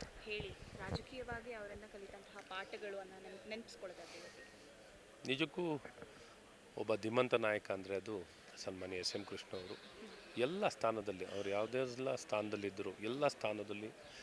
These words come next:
Speaker 2: ಸಮಾಧಾನದಿಂದ, ಏನು ಆವೇಶ ಭರಿತವಾಗಲ್ಲ, ಉದ್ವೇಗಕ್ಕೊಳಗಾಗದೆ, ಅವರ ನಡವಳಿಕೆಗಳು, ಅವ್ರ ಮಾತು, ಇವೆಲ್ಲವೂ ನಮಗೆಲ್ಲ ಸ್ಫೂರ್ತಿದಾಯಕವಾಗಿರುತ್ತೆ. ಹಾಗಾಗಿ ಇಂಥ ಪರಿಪೂರ್ಣವಾದಂಥ ವ್ಯಕ್ತಿತ್ವನೇ ಉಳ್ಳಂಥವರೇ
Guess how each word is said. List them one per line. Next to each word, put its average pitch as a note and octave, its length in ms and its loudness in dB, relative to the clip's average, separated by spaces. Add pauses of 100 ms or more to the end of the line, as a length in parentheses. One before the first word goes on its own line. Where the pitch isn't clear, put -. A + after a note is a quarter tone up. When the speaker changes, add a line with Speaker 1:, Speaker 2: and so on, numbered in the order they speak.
(120)
Speaker 2:
ಸಮಾಧಾನದಿಂದ, A2+ 880 10 (680)
ಏನು A2 180 4
ಆವೇಶ A#2+ 340 6
ಭರಿತವಾಗಲ್ಲ, G2 720 0 (720)
ಉದ್ವೇಗಕ್ಕೊಳಗಾಗದೆ, G#2 1300 4 (440)
ಅವರ A2 140 0
ನಡವಳಿಕೆಗಳು, G#2 800 2
ಅವ್ರ F#2+ 120 2
ಮಾತು, G2+ 560 0 (640)
ಇವೆಲ್ಲವೂ B2+ 500 4
ನಮಗೆಲ್ಲ G#2 460 4
ಸ್ಫೂರ್ತಿದಾಯಕವಾಗಿರುತ್ತೆ. F#2 1160 0 (100)
ಹಾಗಾಗಿ A2 380 4
ಇಂಥ G#2 140 2
ಪರಿಪೂರ್ಣವಾದಂಥ A2+ 880 6
ವ್ಯಕ್ತಿತ್ವನೇ A2+ 580 4
ಉಳ್ಳಂಥವರೇ A2 840 6